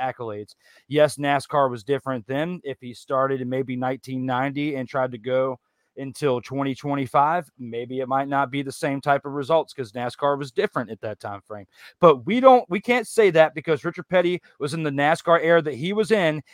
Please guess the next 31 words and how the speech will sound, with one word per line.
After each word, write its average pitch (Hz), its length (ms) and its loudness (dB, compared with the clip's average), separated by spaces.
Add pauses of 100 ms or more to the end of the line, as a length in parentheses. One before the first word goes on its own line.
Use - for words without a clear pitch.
He 214 100 2
has 196 240 8
the 170 100 -4
numbers 208 400 4
that 143 140 0
he 135 100 -2
has, 120 400 -2 (180)
and 113 140 -6
until 151 260 -4
somebody 160 440 0
else 160 180 4
has 151 240 0
those 147 220 -2
numbers 151 320 -4
and 135 100 -10
that 143 140 -6
stature 160 420 -6
and 143 100 -6
that 151 200 -4
clout 165 340 0
to 127 180 -14
take - 240 -8
him 165 220 -8
off 156 180 -2
his 160 140 -12
pedestal 165 560 -6 (300)
at 143 180 -6
one, 151 180 2
in 147 120 -2
my 165 180 2
opinion, 170 400 -6